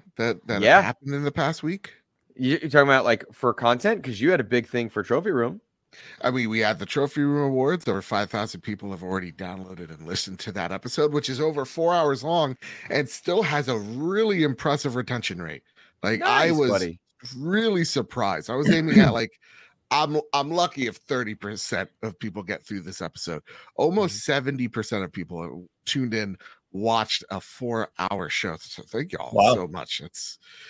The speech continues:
Speaker 1: yeah, it's
Speaker 2: Ains and I did
Speaker 1: super
Speaker 2: not.
Speaker 1: Yeah, no, that's fair.
Speaker 3: <laughs> No, I haven't. I, I'll be one hundred percent honest.
Speaker 1: Yeah.
Speaker 3: Honest, I have not finished it.
Speaker 1: It's fine, <laughs> but you, and you were in it, so I understand.
Speaker 3: <laughs>
Speaker 1: Uh, unlike Scott.
Speaker 2: Oh, he was in it?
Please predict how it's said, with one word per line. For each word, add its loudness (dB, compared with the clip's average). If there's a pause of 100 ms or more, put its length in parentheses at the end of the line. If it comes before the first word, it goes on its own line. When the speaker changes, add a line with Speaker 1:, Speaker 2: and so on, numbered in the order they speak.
(160)
Speaker 1:
yeah, 4
it's -2
Speaker 2:
Ains 2
and 6
I 8
did 4
Speaker 1:
super 2
Speaker 2:
not. -2 (840)
Speaker 1:
Yeah, 4
no, 4
that's 6
fair. 6 (140)
Speaker 3:
<laughs> 0
No, 10
I 10
haven't. 6
I, 10
I'll 10
be 8
one 10
hundred 8
percent 8
honest. 6 (280)
Speaker 1:
Yeah. 8
Speaker 3:
Honest, 8
I 10
have 6
not 8
finished 4
it. -2 (580)
Speaker 1:
It's 2
fine, 2 (440)
<laughs> 2
but -2
you, 4
and 2
you 2
were 4
in 0
it, -2
so -2
I 2
understand. -2
Speaker 3:
<laughs> 4
Speaker 1:
Uh, 6
unlike 2
Scott. 10
Speaker 2:
Oh, 10 (260)
he -4
was 2
in 6
it? 2